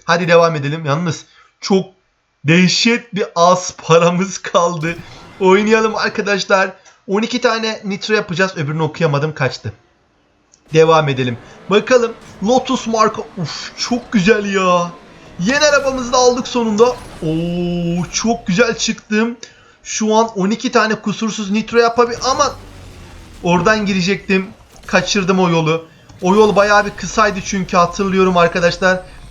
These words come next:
Bayağı bir zarar yaptım şu an buradan giderek ama bakalım şu an full turbonun sayesinde belki kurtarabilirim diyeceğim.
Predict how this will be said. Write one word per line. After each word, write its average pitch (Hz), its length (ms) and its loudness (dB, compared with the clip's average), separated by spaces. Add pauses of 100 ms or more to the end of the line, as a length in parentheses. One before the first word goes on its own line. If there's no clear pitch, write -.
(120)
Bayağı 196 400 4
bir 196 60 -8
zarar 185 320 4
yaptım 185 400 -2
şu 196 160 0
an 170 160 2
buradan 170 320 0
giderek 170 320 0
ama 165 320 0 (420)
bakalım 190 380 0
şu 202 200 -2
an 196 120 2
full 196 220 -2
turbonun 196 420 -2
sayesinde 185 500 -2
belki 180 320 0
kurtarabilirim 196 800 -2
diyeceğim. 165 380 0